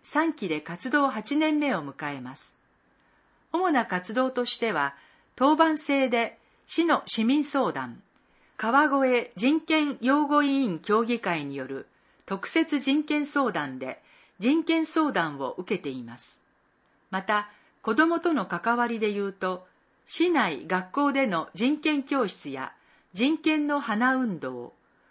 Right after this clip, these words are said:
子どもの人権エスオーエスミニレターへの回答を行っています。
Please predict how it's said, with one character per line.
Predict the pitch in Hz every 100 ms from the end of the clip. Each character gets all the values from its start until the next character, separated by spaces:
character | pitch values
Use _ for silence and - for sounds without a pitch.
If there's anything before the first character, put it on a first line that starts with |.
| _ -
子 | 226
ど | 302
も | 320 294
の | 285 269
人 | 202 285
権 | 285 269 247 -
エ | 185
ス | - 302
オ | 302
ー | 285
エ |
ス | 277 254
ミ | 220
ニ | 226
レ | 254 277
タ | 208 165
ー | 156
へ | 170
の | 135
回 | - 185 226
答 | 254 220
を | 202 190 160
行 | - 160
っ | 156
て | - 135
い | 131
ま | 123
す。 | - -